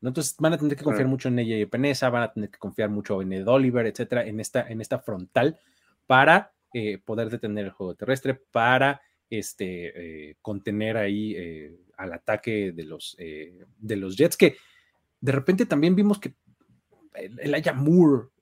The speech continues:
Speaker 1: está regresando a la relevancia,
Speaker 2: Sí.
Speaker 1: ¿no? Entonces, insisto, creo que si algo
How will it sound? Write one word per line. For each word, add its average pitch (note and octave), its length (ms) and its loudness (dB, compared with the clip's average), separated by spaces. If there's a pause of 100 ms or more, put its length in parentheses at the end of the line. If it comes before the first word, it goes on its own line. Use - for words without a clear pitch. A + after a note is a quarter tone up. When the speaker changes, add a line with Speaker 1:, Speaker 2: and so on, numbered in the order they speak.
Speaker 1:
está G#2+ 260 -10
regresando A#2 640 -4
a - 20 -4
la G2+ 120 -8
relevancia, G2+ 680 -6
Speaker 2:
Sí. - 120 -8 (520)
Speaker 1:
¿no? A#2 340 -8
Entonces, F3+ 400 0 (1600)
insisto, F#3 420 2
creo G#3+ 460 8 (100)
que E3 320 0 (140)
si - 340 -6 (100)
algo C#3+ 560 2